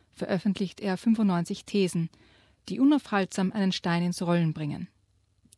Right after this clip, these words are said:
In diesem Buch soll von Martin Luther erzählt werden. Also ich finde einfach, die Sprache ist sehr klar und sehr direkt. Also da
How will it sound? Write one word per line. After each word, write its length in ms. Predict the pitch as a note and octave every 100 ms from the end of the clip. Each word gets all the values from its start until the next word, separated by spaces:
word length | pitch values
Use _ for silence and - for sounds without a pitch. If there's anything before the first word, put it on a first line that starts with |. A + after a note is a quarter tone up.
| -
In 160 | F#3
diesem 260 | F#3+ A3+ B3
Buch 420 | - A#3 A#3+ -
soll 200 | - G3
von 140 | G3+
Martin 320 | F3+ F3 F#3 E3+
Luther 260 | - G3+
erzählt 440 | F#3+ - D#3+ D3+ -
werden. 300 | C#3+ - D#3 _ _ _ _ _ - _ _ _ _ _ _ _
Also 140 | - F3
ich 140 | E3+
finde 240 | G#3+ F#3 A#3+
einfach, 180 | F#3
die 80 | -
Sprache 380 | - - - E3+
ist 180 | D#3+ -
sehr 140 | -
klar 340 | - F3 C3+ A#2
und 160 | F3
sehr 120 | -
direkt. 440 | D3 - - - F3
Also 180 | E3+
da 60 | F#3+